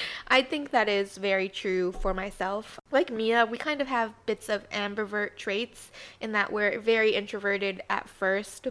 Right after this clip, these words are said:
but we can be extroverted and social when it comes to people that we know and we're comfortable around. But ultimately, I think the I really stems from where I get my energy,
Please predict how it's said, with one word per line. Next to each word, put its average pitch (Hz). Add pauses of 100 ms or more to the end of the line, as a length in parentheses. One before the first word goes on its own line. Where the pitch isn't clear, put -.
but 185
we 226
can 196
be 190
extroverted 196
and 190
social 196
when 196
it 196
comes 196
to 208
people 185
that 180 (280)
we 359
know 240
and 233
we're 233
comfortable 247
around. 285 (300)
But -
ultimately, 302
I 233
think 240
the 214
I 202 (260)
really 208 (200)
stems 202
from 190
where 196
I 196
get 196
my 202
energy, 220